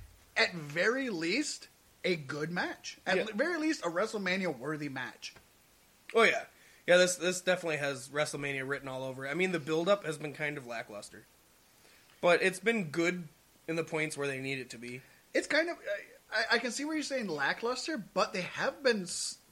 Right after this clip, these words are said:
Speaker 1: in a way, building this for months and months.
Speaker 2: Yeah.
Speaker 1: Because A J's been feuding with Shane for months and months. He, they've never been the main story,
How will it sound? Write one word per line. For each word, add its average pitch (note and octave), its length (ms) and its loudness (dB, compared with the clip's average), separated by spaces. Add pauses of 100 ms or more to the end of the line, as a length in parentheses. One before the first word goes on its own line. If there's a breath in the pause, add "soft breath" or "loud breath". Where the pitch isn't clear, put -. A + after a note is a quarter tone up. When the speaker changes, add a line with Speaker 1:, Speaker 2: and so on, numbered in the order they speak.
(260)
Speaker 1:
in F#3 100 0
a F#3 80 2
way, E3 360 2
building F3 520 -4
this C#3+ 160 -6
for C#3+ 220 -6
months C#3 500 -6
and C3 180 -8
months. G#3+ 300 -2
Speaker 2:
Yeah. E3+ 140 8
Speaker 1:
Because F#3 300 0
A F3+ 160 2
J's G#3+ 200 -2
been E3+ 320 -2
feuding G#3 380 -6
with D#3+ 120 -4
Shane G#3+ 440 -6
for D3+ 120 -4
months B2+ 380 -8
and A#2+ 100 -8
months. F#2 400 -12 (560 loud breath)
He, - 100 -12 (120)
they've G3+ 200 6
never A3 280 4
been G#3 260 4
the G#3 60 0
main E3 420 -2
story, F#3 760 -4